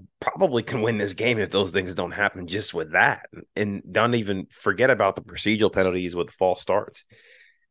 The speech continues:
C, uh, and then for coaching, I'm gonna go with an F. That F was the worst coach game in Billy Napier's career at the University of Florida. They just, they didn't look prepared. And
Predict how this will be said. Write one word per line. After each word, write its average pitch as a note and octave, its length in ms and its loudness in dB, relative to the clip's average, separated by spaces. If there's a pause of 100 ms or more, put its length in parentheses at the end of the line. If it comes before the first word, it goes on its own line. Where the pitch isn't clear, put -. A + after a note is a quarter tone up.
(380)
C, A#2 400 4
uh, G2+ 320 8
and A2 140 4
then G#2+ 60 0
for G2+ 100 -4
coaching, A#2 460 4
I'm F#2+ 80 -4
gonna F#2+ 100 -2
go F2+ 120 0
with D#2+ 100 -6
an D#2+ 120 -2
F. F#2+ 440 0 (180)
That F#2+ 220 2
F F2+ 400 0 (640)
was C#3+ 80 -4
the C#3+ 60 2
worst G2+ 360 6
coach - 280 0
game E2+ 200 0
in D#2+ 80 -8
Billy D#2 220 -2
Napier's - 340 -10
career - 640 -8
at E2 160 0
the D#2+ 80 -4
University - 400 -10
of - 80 -16
Florida. - 340 -10 (580)
They G2+ 200 4
just, G2+ 260 0
they F#2 140 2
didn't F#2+ 280 0
look G2+ 200 2
prepared. F#2 640 2 (1040)
And F2 520 0